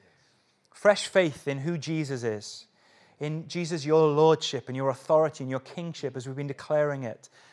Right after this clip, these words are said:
and recognizing it in our worship this morning. Let there be fresh faith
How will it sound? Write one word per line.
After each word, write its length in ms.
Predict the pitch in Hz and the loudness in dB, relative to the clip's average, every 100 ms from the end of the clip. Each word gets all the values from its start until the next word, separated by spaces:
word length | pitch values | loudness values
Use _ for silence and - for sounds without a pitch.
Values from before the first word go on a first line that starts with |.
| _ | _
and 160 | 135 139 | -4 -2
recognizing 560 | 151 151 139 127 117 | -2 -6 -6 -6 -6
it 40 | 123 | -8
in 60 | |
our 120 | 123 | -6
worship 360 | 120 123 117 127 | -4 -4 -6 -12
this 200 | 117 - | -12 -10
morning. 220 | 120 123 | -8 0
Let 180 | 170 196 | 2 2
there 120 | 208 | 0
be 140 | 185 180 | -2 -10
fresh 400 | - 170 165 - | -4 -2 -2 -8
faith 500 | - 139 113 - | -6 -6 -6 -20